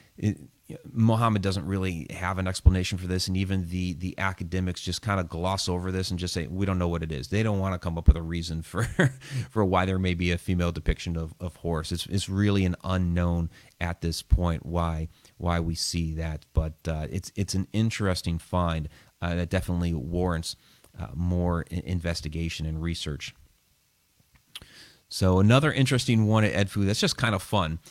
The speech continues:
Uh, you see this, and you, and, you know, Muhammad being kind of playful, uh, trying to get Wi-Fi on his phone. Uh, that de-, that depiction there is, is not a, is not ancient Wi-Fi. Uh, it's a nice little,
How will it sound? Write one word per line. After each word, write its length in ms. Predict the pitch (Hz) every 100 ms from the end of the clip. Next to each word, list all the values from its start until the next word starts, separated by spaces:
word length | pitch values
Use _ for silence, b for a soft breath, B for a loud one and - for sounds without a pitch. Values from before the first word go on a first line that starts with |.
| B B
Uh, 220 | 101 92
you 120 | 98 104
see 280 | - 127
this, 320 | 104 104 104 -
and 180 | 95
you, 100 | 92 -
and, 420 | 92 80 85 82 b b b b -
you 80 | 85
know, 80 | 85
Muhammad 400 | 90 90 87 82
being 180 | 85
kind 180 | 82 90
of 80 | 85
playful, 560 | - 87 - 85 85 B B B
uh, 360 | - 85 82 82
trying 220 | - 98
to 40 | 92
get 100 | 87
Wi-Fi 640 | 69 90 90 - 87 82
on 100 | 85
his 180 | 82 80
phone. 480 | - 95 90 85 82 B B B
Uh, 280 | - 85 80
that 340 | 85 101 - -
de-, 100 | 87 -
that 260 | 87 98
depiction 540 | 101 - 101 - 95 87
there 340 | 90 90 87
is, 240 | - 87
is 280 | 87 92 85
not 360 | 92 87 92 -
a, 340 | 80 90 90 87
is 220 | 85 95
not 180 | 113 -
ancient 320 | 107 107 117
Wi-Fi. 720 | 92 95 90 92 - 76 80 104 B B B _
Uh, 340 | 85 82 82 80 B B
it's 100 | -
a 40 | 175
nice 240 | 147 139
little, 340 | 135 120 104